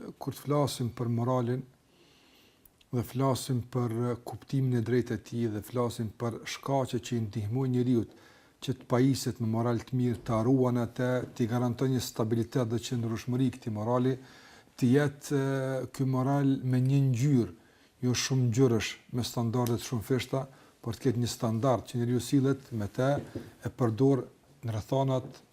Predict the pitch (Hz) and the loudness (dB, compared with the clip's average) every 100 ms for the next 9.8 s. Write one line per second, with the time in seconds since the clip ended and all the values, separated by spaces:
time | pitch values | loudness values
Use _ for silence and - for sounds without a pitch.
0 | - 110 120 113 131 135 120 - 120 120 | -10 -4 -2 0 0 0 -2 -2 -2 -2
1 | 135 143 104 - - _ - - - - | 2 2 0 -6 -20 _ -20 -20 -20 -20
2 | - - _ - - - 139 - 127 123 | -20 -20 _ -14 -10 -8 -10 -2 0 2
3 | 127 127 127 123 - - 143 117 170 175 | 2 4 2 0 -4 -4 0 6 6 6
4 | 165 156 131 139 120 143 156 156 - - | 2 2 0 0 0 2 2 0 -10 -10
5 | 131 127 120 110 139 147 151 135 131 - | -10 -8 -6 0 2 2 2 2 2 2
6 | 147 151 101 120 131 127 - 139 123 123 | 2 2 2 0 0 -2 -2 -2 -2 -4
7 | 123 120 127 139 131 - - - - 113 | -4 -4 -2 -4 -4 -14 -20 -20 -10 -2
8 | 117 143 180 127 92 - 113 117 123 117 | 6 6 6 4 0 -6 -2 0 2 4
9 | 147 123 107 117 110 101 92 | 4 4 -2 -4 -4 -4 -8